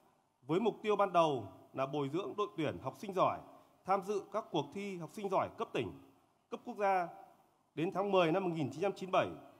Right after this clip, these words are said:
trường được đổi tên thành trường Trung học cơ sở Nguyễn Thiện Thuật, trường chất lượng cao của huyện. Mục tiêu chính của nhà trường là giáo dục toàn diện, đặc biệt là coi trọng công tác đào tạo mũi nhọn. Với sự nỗ lực kiên trì của các thế hệ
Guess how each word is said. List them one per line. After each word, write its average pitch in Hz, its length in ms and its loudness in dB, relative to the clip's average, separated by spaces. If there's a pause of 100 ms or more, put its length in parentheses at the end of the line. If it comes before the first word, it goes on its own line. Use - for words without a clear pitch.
(240)
trường 160 260 2
được 151 140 0
đổi 127 220 0
tên 196 280 2 (260)
thành 143 160 -4
trường 139 280 0
Trung 202 140 -4
học 165 340 0
cơ 196 120 0
sở 127 320 2 (260)
Nguyễn 196 140 0
Thiện - 160 -6
Thuật, 143 160 2 (840)
trường 156 260 0
chất - 160 -8
lượng 214 180 -4
cao 196 240 2
của 131 180 -8
huyện. 151 220 -4 (720)
Mục 156 200 -4
tiêu 214 140 -4
chính 208 200 -8
của 220 100 -4
nhà 160 180 0
trường 147 460 0
là 127 140 -2
giáo 143 220 0
dục 208 120 -2 (100)
toàn 151 200 0
diện, 185 180 0 (560)
đặc 143 180 -6
biệt 160 180 -2 (140)
là 131 120 -4
coi 185 200 -2
trọng 190 220 -2 (280)
công 185 120 -4
tác - 240 4 (400)
đào 135 220 4
tạo 160 140 2
mũi 160 180 -4
nhọn. 190 180 0 (1500)
Với 175 120 0
sự 202 160 -6
nỗ 208 180 -2
lực - 340 -6
kiên 220 180 -6
trì 151 360 0
của 113 80 -6
các 196 200 -8
thế 202 100 -4
hệ 196 220 0